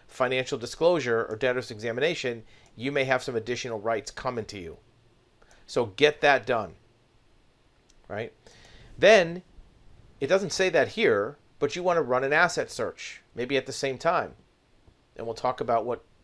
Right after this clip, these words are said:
you're gonna be looking for. Because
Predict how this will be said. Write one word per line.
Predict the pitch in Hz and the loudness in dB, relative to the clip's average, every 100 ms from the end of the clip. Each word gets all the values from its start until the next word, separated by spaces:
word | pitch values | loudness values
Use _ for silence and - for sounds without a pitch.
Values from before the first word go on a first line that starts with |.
| _ _ | _ _
you're | 104 | -10
gonna | 113 | -6
be | 110 | -4
looking | 113 147 127 | -2 -4 -4
for. | - 107 - _ _ _ - - - - | -8 -8 -10 _ _ _ -20 -20 -20 -8
Because | 123 147 135 | 2 4 2